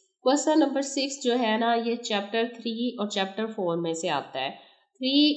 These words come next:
ए part जो है वो chapter three में से आता है और B part जो है वो chapter four में से आता है। Total marks कितने होते हैं इसके? भी eight होते हैं। Four four पार्ट,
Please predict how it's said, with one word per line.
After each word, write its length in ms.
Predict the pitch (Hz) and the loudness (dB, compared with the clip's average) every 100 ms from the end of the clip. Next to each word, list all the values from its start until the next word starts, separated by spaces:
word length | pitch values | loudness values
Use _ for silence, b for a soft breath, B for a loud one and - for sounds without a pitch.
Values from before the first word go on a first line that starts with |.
| - | 2
ए 220 | 247 247 | 2 4
part 280 | 247 226 233 | 4 4 2
जो 120 | 233 247 | 0 0
है 180 | 220 220 | 0 0
वो 100 | 226 | -2
chapter 440 | 214 202 214 214 | -4 -4 -4 -4
three 200 | 202 202 | -2 -2
में 100 | 233 254 | -2 -2
से 120 | 254 | 0
आता 320 | 233 220 233 | 0 0 2
है 180 | 233 233 | 2 2
और 140 | 233 | -2
B 260 | 226 208 240 254 | -4 -4 -2 2
part 220 | 233 208 | 2 2
जो 140 | 202 | -2
है 180 | 220 196 | -2 -2
वो 100 | 214 | -2
chapter 400 | 208 170 - 247 320 - | -4 -6 0 0 0 -4
four 200 | 202 175 | -4 -4
में 160 | 170 175 | -2 -4
से 140 | 196 | -2
आता 260 | 202 196 208 | -2 -2 -2
है। 120 | 202 | -2
Total 300 | 208 214 220 | -2 -2 -2
marks 320 | 208 208 208 | 0 -2 -4
कितने 240 | - 214 214 | -6 -4 -2
होते 260 | 202 202 | -2 -2
हैं 100 | 208 | -4
इसके? 200 | 202 208 | -4 -6
भी 320 | 202 214 185 | -6 -4 -2
eight 120 | 185 208 | -2 -4
होते 240 | 220 214 | -6 -4
हैं। 160 | 214 214 | -4 -4
Four 300 | 214 208 208 | -4 -4 -2
four 260 | 214 208 208 | -2 -2 0
पार्ट, 340 | 185 175 190 | 2 2 2